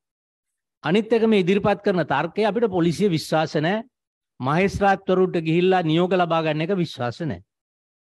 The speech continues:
පොලිසියත් විශ්වාස නැත්තම්, මහේස්ත්‍රාත්වරුන්ගේ අධීක්ෂණයත් විශ්වාස නැත්තම්, එහෙනම් ජනාධිපතිතුමා විශ්වාසයි.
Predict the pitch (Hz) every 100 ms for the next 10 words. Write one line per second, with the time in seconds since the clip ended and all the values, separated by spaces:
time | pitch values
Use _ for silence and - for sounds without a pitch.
0 | _ _ _ _ _ _ _ 147 196 208
1 | 240 240 233 - - 190 180 156 147 -
2 | 104 95 _ _ _ _ _ _ _ _
3 | - 117 170 220 226 220 220 220 208 214
4 | 208 208 208 202 208 180 151 208 - 214
5 | 208 208 175 - 196 202 180 127 120 -
6 | 123 92 120 _ _ _ _ _ _ _
7 | - 151 151 190 226 208 - _ _ _
8 | _ _ - 156 160 170 175 175 170 170
9 | 185 220 208 - 147 104 87